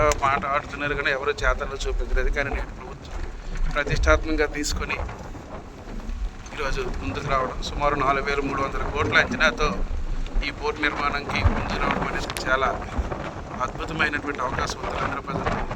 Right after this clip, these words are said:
ముఖ్యంగా మా శ్రీకాకుళం జిల్లా వాసులకి. శ్రీకాకుళం జిల్లా అంటే వలసలకు పెట్టింది పేరు. ఈ చెన్నై, హైదరాబాద్, బెంగళూరు, ముంబై వంటి, అలాగే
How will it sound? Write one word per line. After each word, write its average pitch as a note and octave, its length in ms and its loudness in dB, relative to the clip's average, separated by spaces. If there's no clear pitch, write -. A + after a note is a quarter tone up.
ముఖ్యంగా C#3+ 420 -2
మా B2 140 -8
శ్రీకాకుళం C3+ 500 -6
జిల్లా B2+ 240 -4
వాసులకి. B2 380 -2
శ్రీకాకుళం C#3+ 580 0
జిల్లా - 260 -2
అంటే D3 160 -2
వలసలకు C#3 400 -2
పెట్టింది C3+ 320 -2
పేరు. C3 200 0
ఈ - 40 -6
చెన్నై, C3 320 4
హైదరాబాద్, C3 640 2
బెంగళూరు, B2+ 480 2
ముంబై B2+ 360 6
వంటి, B2 300 2
అలాగే C3+ 240 4